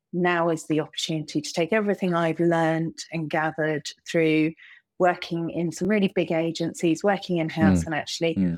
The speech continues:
Speaker 1: what was it that I loved about that? What was it as a, someone in-house that I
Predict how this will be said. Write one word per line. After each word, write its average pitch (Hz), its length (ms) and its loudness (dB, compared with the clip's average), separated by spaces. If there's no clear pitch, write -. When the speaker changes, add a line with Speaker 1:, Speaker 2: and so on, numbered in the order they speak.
Speaker 1:
what 214 160 2
was 233 140 2
it 226 100 0
that 185 120 2
I 180 80 0
loved 175 300 2
about 147 260 -4
that? 139 320 -2
What 233 140 4
was 233 160 4
it 220 140 4
as 190 200 2
a, 180 460 4
someone 190 320 2
in-house 180 880 0
that 156 80 2
I 165 80 0